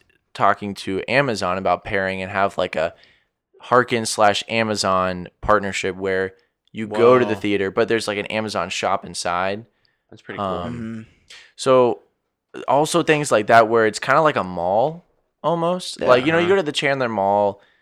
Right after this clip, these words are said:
Speaker 1: um, here in, you know, Chandler, Arizona, and, you know, you go shopping and then you get dinner and then you're like, "Oh, well, it's connected to Harkins, so let's go see a movie after."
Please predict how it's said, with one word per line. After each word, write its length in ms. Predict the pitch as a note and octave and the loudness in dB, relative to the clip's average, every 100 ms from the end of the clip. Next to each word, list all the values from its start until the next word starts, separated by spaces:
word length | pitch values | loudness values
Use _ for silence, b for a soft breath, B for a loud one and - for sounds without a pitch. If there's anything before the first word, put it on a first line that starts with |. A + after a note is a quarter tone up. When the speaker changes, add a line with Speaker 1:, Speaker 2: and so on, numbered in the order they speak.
| b b | b b
Speaker 1:
um, 580 | G#2 G2+ F#2+ F#2+ F#2 F2 _ | -6 -2 -2 -4 -6 -12 _
here 260 | A2+ G#2+ | -4 -2
in, 300 | G2+ F#2+ F#2 - | -2 -4 -10 -16
you 120 | - F2 | -14 -12
know, 220 | D2 - - | -12 -14 -12
Chandler, 280 | - G2 F2 | -6 -4 -4
Arizona, 640 | F2 F2+ A#2 G2+ F2 E2+ _ b b b b _ - | -6 0 0 0 -2 -8 _ b b b b _ -14
and, 280 | F#2 F#2 F2+ | -8 -8 -8
you 60 | F#2 | -8
know, 60 | |
you 100 | F2+ | -6
go 100 | G2+ | -6
shopping 580 | G2+ B2 A#2+ A#2 A#2 A2+ | -2 2 2 2 -4 -4
and 100 | A2 | -4
then 340 | A2 G#2+ G2+ G2 | -4 -4 -6 -8
you 100 | G#2 | -6
get 120 | G2+ | -2
dinner 240 | G#2 G2+ | -2 -2
and 100 | G2 | -4
then 40 | F#2+ | -6
you're 80 | G2 | -8
like, 100 | - | -2
"Oh, 360 | C#3 C#3+ C#3 _ - | 2 2 0 _ -6
well, 200 | C3 B2+ | 0 0
it's 120 | - | -2
connected 420 | C3 C3 C3+ G2 | -2 0 -2 -4
to 80 | G2 | -4
Harkins, 360 | F#2 F#2 G2 | -4 -6 -8
so 200 | - G#2 | -2 0
let's 180 | A2 B2 | 0 0
go 100 | A2+ | -4
see 160 | G#2 G2 | -6 -6
a 40 | |
movie 300 | F#2+ F2+ D#2+ | -6 -6 -6
after." 440 | A#1+ - - - | -6 -8 -12 -16